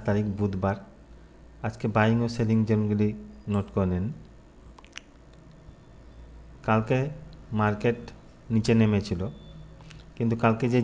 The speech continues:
জোনগুলো দিয়েছিলাম আমি, সেই জোনগুলো প্রত্যেকটা জোনই প্রফিট দিয়েছে।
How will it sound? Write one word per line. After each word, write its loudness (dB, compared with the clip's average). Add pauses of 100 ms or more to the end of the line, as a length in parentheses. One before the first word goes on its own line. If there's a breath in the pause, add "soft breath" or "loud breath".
জোনগুলো 4 (120)
দিয়েছিলাম 4 (100)
আমি, 0 (720)
সেই 2
জোনগুলো 4 (100)
প্রত্যেকটা 0 (140)
জোনই 4 (1800 loud breath)
প্রফিট 4 (100)
দিয়েছে। -2